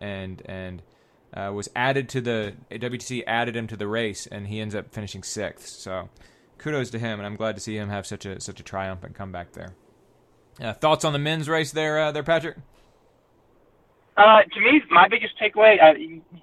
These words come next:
Speaker 2: you obviously are more invested in the triathlete community than me. I follow it, but just don't have quite the same insight. To me, the biggest takeaway was that, um, just how much weather really affects,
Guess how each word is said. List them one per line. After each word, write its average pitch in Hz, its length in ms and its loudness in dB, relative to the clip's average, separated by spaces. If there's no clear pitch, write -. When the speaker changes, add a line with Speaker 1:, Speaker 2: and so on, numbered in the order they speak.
Speaker 2:
you 180 220 4
obviously 202 280 10
are 175 40 4
more 170 140 6
invested 151 300 2
in 147 60 2
the 131 80 0
triathlete 131 540 6
community 135 340 -2
than 131 100 -4
me. 135 220 4
I 135 100 8
follow 147 340 10
it, 135 200 0
but 127 120 -10
just 127 180 -12
don't 120 200 4
have 135 220 0
quite - 180 4
the - 80 -12
same 120 160 -2
insight. 156 480 4
To 175 80 -2
me, 240 100 6
the - 160 4
biggest 151 420 4
takeaway 196 460 6
was 143 280 8
that, 123 300 8
um, 120 560 10
just - 340 0
how 226 140 6
much 190 220 2
weather 156 280 6
really 147 340 0
affects, - 520 -2